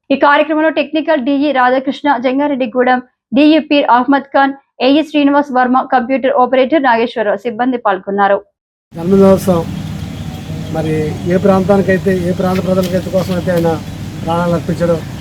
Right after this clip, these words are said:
Speaker 2: ఏ ప్రాంత ప్రజల కోసం అయితే ఆయన జీవితాన్ని త్యాగం చేశాడో, అటువంటి గొప్ప అమరవీరుని జన్మదినోత్సవం మరి పుట్టగూడెంలో చేసుకోవడం చాలా సంతోషంగా ఉంది. ఎందుకంటే, ఆ, సేవ చేయటం వేరు, ప్రాణం అర్-, అర్పించడం వేరు.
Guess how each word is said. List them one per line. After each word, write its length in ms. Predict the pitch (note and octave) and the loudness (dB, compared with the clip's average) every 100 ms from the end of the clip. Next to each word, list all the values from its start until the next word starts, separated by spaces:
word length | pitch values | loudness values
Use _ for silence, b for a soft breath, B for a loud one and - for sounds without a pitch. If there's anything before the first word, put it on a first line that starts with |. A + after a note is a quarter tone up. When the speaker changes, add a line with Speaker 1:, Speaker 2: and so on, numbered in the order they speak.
| - - - D#3+ | -10 -10 -10 -4
Speaker 2:
ఏ 140 | E3+ | -2
ప్రాంత 440 | F3+ F#3+ F#3+ F#3 F#3 | 0 0 0 0 0
ప్రజల 200 | F#3+ F#3 | 0 2
కోసం 240 | F#3 E3+ | 0 0
అయితే 200 | F3 F#3+ | 0 -2
ఆయన 140 | F3+ | -2
జీవితాన్ని 440 | E3 E3 F#3 G3 F3+ | -2 -2 0 -2 -2
త్యాగం 240 | E3+ E3+ | -2 0
చేశాడో, 460 | F3+ E3+ F3 E3+ D#3+ - - - - - D#3+ | 0 0 0 0 0 -4 -6 -6 -6 -4 -4
అటువంటి 260 | E3+ F3 | -2 -2
గొప్ప 300 | E3 D#3 G3 G3 F3+ - - - - - - - - - | 0 0 2 2 2 -2 -4 -2 -2 -2 -2 0 -2 0
అమరవీరుని 640 | - F#3 F#3+ G3 G3 F#3+ E3+ E3+ - - - - - - - | 2 4 6 6 6 4 2 0 0 0 0 0 0 0 2
జన్మదినోత్సవం 680 | F#3+ F#3+ F#3+ F#3+ - F#3+ F#3 | 4 6 6 4 4 2 4
మరి 160 | F3 E3+ E3 | 2 2 2
పుట్టగూడెంలో 480 | - F#3 F#3 F#3 F3+ | 2 2 2 2 2
చేసుకోవడం 420 | - - F3+ E3+ | 0 0 2 2
చాలా 140 | - - | 2 2
సంతోషంగా 480 | D#3+ F#3+ F3 F#3 | 2 2 2 2
ఉంది. 200 | F3 F3+ G#3 - - - - - - - - - | 2 2 0 0 -2 -4 -4 -4 -4 -2 -2 0
ఎందుకంటే, 580 | E3 G3 G3 F#3+ E3 F3+ - - - - - | 0 0 2 4 2 0 -2 -4 -4 -4 -4
ఆ, 120 | - - E3 D#3+ | -2 0 2 2
సేవ 440 | - G3 A3 A3+ | 2 4 4 6
చేయటం 240 | A3+ A3 A3 | 4 6 6
వేరు, 220 | G#3+ A3+ - | 6 4 0
ప్రాణం 340 | F#3 F#3+ G3+ | -2 0 0
అర్-, 260 | F3+ F3+ A3 | 0 0 -2
అర్పించడం 400 | F3 F#3 D3+ D#3+ | -4 -4 -4 -4
వేరు. 200 | C#3+ C3 | -4 -4